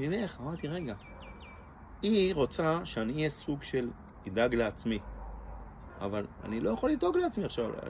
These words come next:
עצמי לא מעניין אותי." אני גם עליתי במשקל איזה שמונה עשרה קילו באותה תקופה.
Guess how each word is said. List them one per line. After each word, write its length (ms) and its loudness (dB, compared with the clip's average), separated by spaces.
עצמי 320 2
לא 120 6
מעניין 380 4
אותי." 260 0
אני 120 4
גם 160 4
עליתי 240 4
במשקל 520 2
איזה 160 0
שמונה 300 -6
עשרה 220 -4
קילו 280 0
באותה 300 -2
תקופה. 380 -4